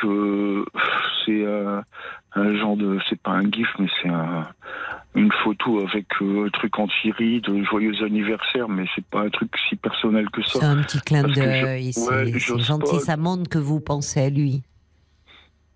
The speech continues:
Speaker 1: Et, et,
Speaker 2: C'était
Speaker 1: mais
Speaker 2: aujourd'hui son anniversaire.
Speaker 1: Ouais,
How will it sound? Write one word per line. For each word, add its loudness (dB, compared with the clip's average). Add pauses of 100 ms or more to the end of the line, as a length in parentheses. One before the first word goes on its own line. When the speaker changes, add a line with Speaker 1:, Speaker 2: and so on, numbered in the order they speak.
(160)
Speaker 1:
Et, 0
et, -2 (460)
Speaker 2:
C'était 2
Speaker 1:
mais 0
Speaker 2:
aujourd'hui 0
son 0
anniversaire. 2
Speaker 1:
Ouais, 2